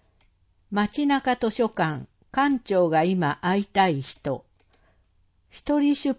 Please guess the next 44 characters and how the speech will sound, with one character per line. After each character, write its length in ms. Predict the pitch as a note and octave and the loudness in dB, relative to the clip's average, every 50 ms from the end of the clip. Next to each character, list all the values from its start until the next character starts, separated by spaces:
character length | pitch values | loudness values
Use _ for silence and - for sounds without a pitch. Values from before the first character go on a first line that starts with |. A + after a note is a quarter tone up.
| _ | _
版 240 | _ C4+ C4 B3+ A3 | _ 2 2 2 0
社 180 | F#3 - G3+ E3+ | -2 -2 -2 -2
の 160 | D#3 D#3 C#3+ | -2 -2 -6
本 320 | C#3 - A#3+ B3+ C4+ C#4 | -4 -2 0 2 2 0
作 240 | B3+ C4+ C4+ - A#3+ | 0 -2 -2 0 2
り 140 | F#3+ F3 E3+ | 2 2 2
に 160 | D#3+ D3 C#3+ | 2 0 -2
関 260 | - F3 F3 E3+ E3+ | -2 -2 -2 -2 -2
す 160 | F3 - F#3 D#3+ | -4 -4 -2 -2
る 140 | D3+ D3 | -2 -2
話 500 | C#3 A2 - E3 D#3+ E3+ F3+ - - F3+ | -4 -4 -4 -2 -2 -2 -4 -4 -4 -4
を 120 | D#3+ C#3+ C3+ | -4 -4 -4
聞 160 | - - - | -8 -12 -8
け 140 | - D3+ C#3+ | -6 -4 -4
ま 140 | C#3 C3+ C3 | -4 -6 -6
す。 240 | - - - _ _ _ _ _ _ _ - _ _ _ _ _ _ _ _ _ _ _ _ _ _ _ _ | -8 -12 -20 _ _ _ _ _ _ _ -20 _ _ _ _ _ _ _ _ _ _ _ _ _ _ _ _
一 280 | - F#3+ - D4 D4 | -12 -6 -2 0 2
月 320 | C#4+ C4+ C4+ C4+ - B3+ A3+ | 2 2 2 0 -2 -4 -2
十 240 | A3 D4 D4+ C4+ A3+ | -2 0 0 2 2
四 180 | F3+ D3+ C#3+ | 2 2 0
日 220 | C#3 - - D3+ D#3 | -2 -4 -4 -4 -2
日 400 | D#3 D#3 D3+ - - - F#3 F3 | -2 -4 -4 -6 -6 -2 0 2
曜、 280 | E3+ D3+ C3+ A#2+ - _ _ _ _ - | 2 2 0 -4 -6 _ _ _ _ -10
十 360 | F3+ G3 A#3+ D4 C#4+ C4+ A3+ | -8 -2 0 0 2 2 2
四 140 | F#3 E3 D#3+ | 2 0 0
時 140 | - D#3+ C#3+ | 0 -4 -6
か 120 | - D3+ | -4 -4
ら 180 | B2+ C3 C#3 C#3 | -4 -2 -4 -2
十 240 | C3+ F#3+ G3 G3 E3 | 0 0 0 0 0
五 200 | C3+ D3 C#3+ - | 0 -2 -4 -6
時。 240 | C3+ - G#2 - _ _ _ _ _ _ _ _ _ _ _ _ _ _ _ | -6 -10 -16 -18 _ _ _ _ _ _ _ _ _ _ _ _ _ _ _
定 220 | - F#3 F#3 F3+ F3+ | 0 2 4 4 4
員 360 | F3 F3 E3 E3 E3 E3 - _ _ _ | 4 2 0 -2 -4 -8 -12 _ _ _
五 220 | D#3+ E3+ F#3 G3 G3 | -4 0 2 2 2
十 240 | G3+ C4+ C4+ A#3 E3+ | 2 0 0 0 0
人。 320 | C#3+ C#3+ C3+ B2+ A2 - _ _ _ _ _ _ _ _ | -2 -4 -6 -8 -10 -14 _ _ _ _ _ _ _ _
先 340 | _ - - - G3 G3 F#3+ | _ -10 -4 -2 -2 -2 0
着 300 | - F3+ E3+ - - D#3+ | -2 -4 -4 -4 -4 -6
順。 240 | D3 D3+ D3+ C#3 B2 - _ _ _ _ _ _ _ _ _ _ _ _ _ | -4 -4 -8 -8 -10 -12 _ _ _ _ _ _ _ _ _ _ _ _ _
問 220 | _ G3+ G3 F#3+ F#3+ | _ 0 2 2 4
い 80 | F#3 | 4
合 60 | F3 F3 | 4 4
わ 140 | E3+ E3 | 4 2
せ、 340 | E3 - - E3+ D#3 - - | 0 0 -2 -2 -2 -2 -6